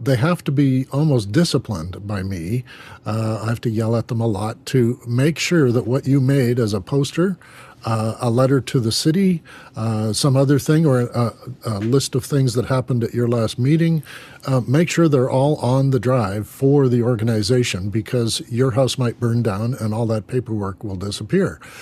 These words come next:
So I've had to discipline people over and over again not to leave it on their computer, but to park it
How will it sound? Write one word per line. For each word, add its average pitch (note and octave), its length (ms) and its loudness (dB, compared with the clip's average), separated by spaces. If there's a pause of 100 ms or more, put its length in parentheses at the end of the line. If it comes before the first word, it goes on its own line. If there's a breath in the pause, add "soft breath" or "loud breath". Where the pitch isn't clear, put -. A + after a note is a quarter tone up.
(180 loud breath)
So C#3 460 2
I've B2+ 220 0
had G3+ 280 0
to B2+ 100 2
discipline A#2+ 560 -2
people A2+ 460 -2
over D#3+ 360 2
and B2 100 2
over C3 280 2
again G2+ 400 -6 (380 loud breath)
not C#3 320 0
to E3+ 80 2
leave C#3 300 4
it B2 80 4
on B2+ 160 2
their A#2 120 0
computer, G#2+ 460 -4
but A2+ 220 -4
to B2+ 100 -2
park E3 400 -4
it G#2+ 200 -4